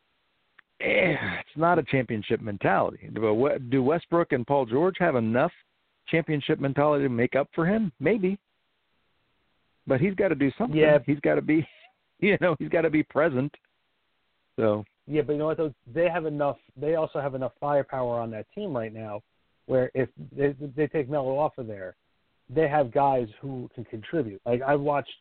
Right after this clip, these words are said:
Speaker 2: ball,
Speaker 1: Yeah.
Speaker 2: great ball movement, great ball mo-, movement in a couple of games that I've watched them, especially that blowout game against Cleveland. That was probably the best I've seen O K C play all season. I think a lot of, also a lot had to do with Cleveland. And I guess we'll shift over to Cleveland right now of what has, uh,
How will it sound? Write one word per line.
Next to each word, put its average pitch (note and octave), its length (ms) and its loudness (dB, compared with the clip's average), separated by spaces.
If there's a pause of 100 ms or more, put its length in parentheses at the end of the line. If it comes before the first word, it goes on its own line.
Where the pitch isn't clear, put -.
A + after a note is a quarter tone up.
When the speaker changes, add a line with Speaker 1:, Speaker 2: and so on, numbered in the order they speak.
(520)
Speaker 2:
ball, C#3+ 200 6
Speaker 1:
Yeah. C#3 140 -8
Speaker 2:
great D#3+ 280 0
ball D#3 220 4
movement, G#2+ 420 -12 (340)
great D#3+ 300 -4
ball D3+ 200 -2
mo-, A#2+ 280 -10
movement A#2+ 340 -10
in B2 100 -12
a A#2 40 -12
couple C3 240 -14
of A2+ 80 -12
games B2 260 -10
that A#2 80 -12
I've A2+ 120 -12
watched A#2 280 -12
them, A2+ 260 -10
especially D#3 340 -6
that B2+ 160 0
blowout C3+ 400 2
game A#2+ 200 -8
against A2 280 -10
Cleveland. A#2 460 -4 (760)
That D#3 200 2
was C3+ 220 0
probably C3 220 0
the A#2+ 60 -6
best A#2+ 340 -2
I've B2 200 -6
seen B2 120 -6
O A#2+ 100 -4
K A#2 240 -8
C A#2+ 100 -12
play A2+ 220 -6
all G2+ 220 -12
season. A#2+ 260 -4
I A2 80 -4
think C3 140 -4
a A#2+ 40 -4
lot B2 140 -2
of, B2+ 60 -12 (120)
also B2 280 -4
a A2+ 40 -6
lot A#2 200 -4
had A#2+ 140 -4
to G#2+ 60 -12
do A2+ 140 -6
with G#2 140 -14
Cleveland. A#2+ 400 -2 (380)
And B2+ 80 0
I C3 40 4
guess D3 160 2
we'll C3 120 -6 (120)
shift D#3+ 200 -2
over C#3+ 200 2
to C3 60 -8
Cleveland D3 500 -6
right A#2 180 -6
now A2+ 280 -10 (340)
of B2 180 -4
what C3+ 280 0
has, D3 440 -8
uh, A#2 240 -8